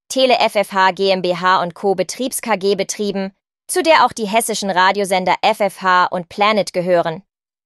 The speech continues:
Der Sender erreicht sechshundertachtundneunzigtausend Hörer am Tag.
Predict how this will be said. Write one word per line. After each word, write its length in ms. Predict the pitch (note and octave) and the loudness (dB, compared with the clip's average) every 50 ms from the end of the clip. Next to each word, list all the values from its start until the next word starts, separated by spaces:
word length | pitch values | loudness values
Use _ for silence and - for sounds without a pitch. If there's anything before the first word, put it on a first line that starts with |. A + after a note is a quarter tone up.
| _ _ _ _ _ _ _ _ - | _ _ _ _ _ _ _ _ -6
Der 120 | G3 F#3 | -6 -2
Sender 300 | F3 G#3+ G#3+ A3+ - A3 | 0 0 0 2 2 0
erreicht 540 | G#3 - F#3+ F#3 F#3+ F#3+ G3 G3 - - - | 0 0 -2 -2 0 0 0 -2 -4 -8 -6
sechshundertachtundneunzigtausend 1700 | - A#3+ C4+ - - - A#3+ G#3+ G3+ - - - G#3+ - - A3 G3 F#3+ G3 G3 G3 G3+ G3 - F#3 - - G3+ F#3 F#3 F#3 F3+ E3+ - | -4 -4 -4 -4 -6 -6 -4 -4 -4 -2 -2 -6 -6 -6 -6 -8 -6 -2 -2 0 0 -2 -4 -6 -10 -10 -6 -4 -4 -4 -4 -4 -8 -6
Hörer 300 | - F#3+ F#3+ F3 F3 E3+ | -2 -2 -2 0 -2 -4
am 140 | - F3 E3+ | -6 -6 -10
Tag. 380 | - - E3 C#3 A2+ - _ | -10 -10 -10 -10 -10 -12 _